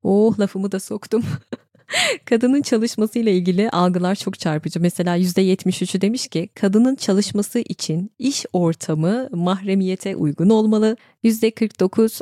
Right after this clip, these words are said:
aile geçimi için eğer zorunlu değilse kadın çalışmamalı." Yüzde yirmi yedi nokta yedisi demiş ki, "Çalışan kadınlar evlerini ihmal eder." Yüzde on üç nokta dokuzu, "Kadının çalışması geleneklerimize aykırıdır," demiş.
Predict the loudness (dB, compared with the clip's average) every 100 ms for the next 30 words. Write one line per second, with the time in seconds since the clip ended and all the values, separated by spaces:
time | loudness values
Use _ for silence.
0 | -4 -2 0 2 2 2 0 -2 -6 -6
1 | -8 -2 -2 -2 -2 -2 0 0 0 -2
2 | -2 -2 -2 -2 -2 -2 -2 -2 -2 2
3 | 2 0 -4 -10 -2 0 0 0 2 4
4 | 4 2 0 -2 -18 _ _ 4 4 4
5 | 2 4 4 6 6 4 4 2 2 0
6 | -2 0 -2 -4 -4 -2 -2 -4 -8 -4
7 | 0 0 0 -4 -4 -4 -2 0 0 -4
8 | -8 _ -2 0 0 -4 -4 -8 -10 -6
9 | -4 0 0 0 0 -4 -8 -18 -20 _
10 | 0 2 0 -2 2 2 2 -2 -4 -4
11 | -4 -4 -2 -2 0 0 0 -2 0 2
12 | 0 -2 0 2 2 0 -2 -2 0 2
13 | 4 0 0 0 0 0 -2 -4 -4 -2
14 | 0 0 0 0 0